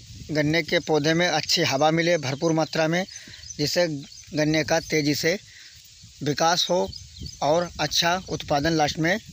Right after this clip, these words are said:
प्राप्त कर सकें। मैं थोड़ा सा ही वीडियो बनाना चाहूँगा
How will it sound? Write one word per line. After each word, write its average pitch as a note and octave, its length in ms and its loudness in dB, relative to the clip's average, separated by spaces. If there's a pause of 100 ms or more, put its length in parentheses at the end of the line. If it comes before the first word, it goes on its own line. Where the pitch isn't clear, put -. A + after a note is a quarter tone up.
(280)
प्राप्त D3 260 0
कर C#3 140 -2
सकें। B2 300 -6 (1600)
मैं D3 360 2
थोड़ा D#3+ 400 0
सा E3+ 140 2
ही E3+ 120 4
वीडियो E3+ 260 2
बनाना E3 300 2
चाहूँगा E3+ 480 2